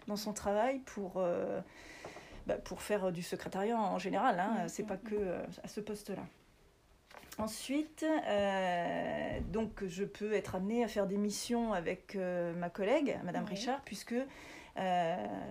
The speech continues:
Speaker 1: bah, nous avons des choses en commun. Par exemple, les oraux blancs de français, là, on les a préparés ensemble. Donc, il
Speaker 2: Mhm.
Speaker 1: faut, euh, mettre les noms dans les cases, avec les horaires, euh, les profs, et cetera. Donc, c'est, c'est un...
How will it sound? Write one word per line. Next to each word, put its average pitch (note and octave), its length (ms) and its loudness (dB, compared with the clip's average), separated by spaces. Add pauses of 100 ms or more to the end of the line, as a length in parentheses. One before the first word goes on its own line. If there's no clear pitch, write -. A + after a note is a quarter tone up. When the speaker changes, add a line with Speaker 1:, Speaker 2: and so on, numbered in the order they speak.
Speaker 1:
bah, F3 120 -4 (120)
nous F3 140 -4
avons F#3 140 -2
des E3+ 120 -2
choses F#3+ 240 -4
en E3+ 60 -2
commun. G3 320 0 (480)
Par E3+ 120 -8
exemple, F3+ 480 -4
les E3+ 380 0
oraux G3 200 4
blancs G3 240 4
de F#3+ 60 -2
français, A#3+ 540 2
là, B3 360 6
on F3+ 40 0
les F3 180 0
a - 60 2
préparés F3 440 -2
ensemble. G#3 540 2
Donc, G3 220 -4
il A3 80 -4
Speaker 2:
Mhm. - 40 -8
Speaker 1:
faut, B3 300 4
euh, F3 240 6 (480)
mettre G3+ 280 -2
les F3+ 220 2
noms A3 200 0
dans F#3+ 120 2
les E3+ 80 0
cases, D4 480 4 (260)
avec F#3+ 320 -2
les G#3+ 220 0
horaires, B3 560 4 (100)
euh, G#3+ 140 2
les G3+ 160 4
profs, A#3 480 -2
et F#3 40 -4
cetera. F#3+ 520 -2
Donc, F#3 160 -4
c'est, - 200 -8
c'est - 160 -8
un... C#3+ 60 -4